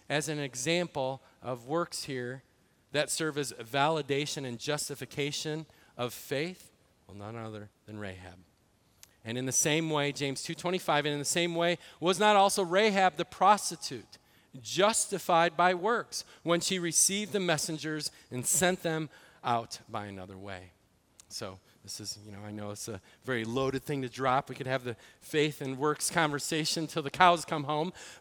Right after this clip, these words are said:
But all of these things, James specifically uses Rahab as this example of great works, the great works of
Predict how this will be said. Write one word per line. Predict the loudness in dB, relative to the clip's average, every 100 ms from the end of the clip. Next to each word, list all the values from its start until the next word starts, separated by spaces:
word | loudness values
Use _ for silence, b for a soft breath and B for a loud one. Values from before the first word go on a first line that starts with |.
| 10
But | 12 12 6 -2
all | 6 8 8
of | 4
these | 0 2 6
things, | 6 6 2 -4 -4
James | 2 4 6
specifically | 4 4 2 4 4 4 0 -6 4 4 4 -6
uses | -4 -2 0 0 0 0
Rahab | -4 0 4 4 4 4 2 -4 B B 6
as | 8 8 4
this | 2
example | 2 2 4 6 6 4 2
of | 4 0 0
great | 4 4 4 -2
works, | 2 2 2 -2
the | -4
great | 4 4 4
works | 4 2 2 -6 B B
of | 2 2